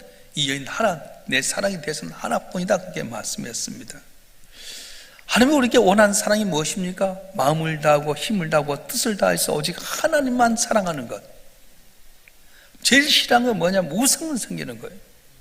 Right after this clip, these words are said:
하나님이 복 주셨는데, 그 하나님의 아들 예수 십자가에 못 박혀 희생하셨는데,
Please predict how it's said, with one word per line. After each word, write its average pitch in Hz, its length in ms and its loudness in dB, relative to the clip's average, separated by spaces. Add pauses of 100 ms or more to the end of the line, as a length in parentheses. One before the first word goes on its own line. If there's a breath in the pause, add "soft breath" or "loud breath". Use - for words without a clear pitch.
(680 loud breath)
하나님이 320 580 8
복 214 200 4
주셨는데, - 800 -8 (680 loud breath)
그 247 140 6
하나님의 240 400 6
아들 220 300 4
예수 233 200 -2
십자가에 240 540 4
못 208 180 -2
박혀 202 300 2
희생하셨는데, 170 1500 -2